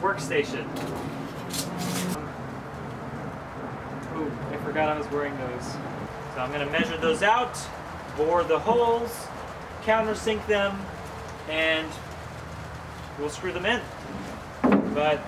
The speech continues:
first I need a pat dry. I need to pat dry this thing,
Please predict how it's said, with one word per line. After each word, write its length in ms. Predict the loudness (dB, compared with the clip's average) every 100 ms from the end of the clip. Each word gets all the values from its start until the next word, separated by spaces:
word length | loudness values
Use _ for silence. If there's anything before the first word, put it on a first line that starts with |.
| -6
first 260 | -2 0 0
I 60 | -2
need 160 | -2
a 60 | -4
pat 340 | 2 2 2
dry. 320 | 2 4 2 -2 -8 -10 -10 -10 -10 -12 -10 -10 -10 -8 0 4 6 4 0 -4 -6 -8 -10 -10 -10 -10 -6
I 40 | -2
need 120 | 0
to 80 | 0
pat 280 | 2 0
dry 200 | 2 0
this 180 | 0 -4
thing, 220 | -4 -6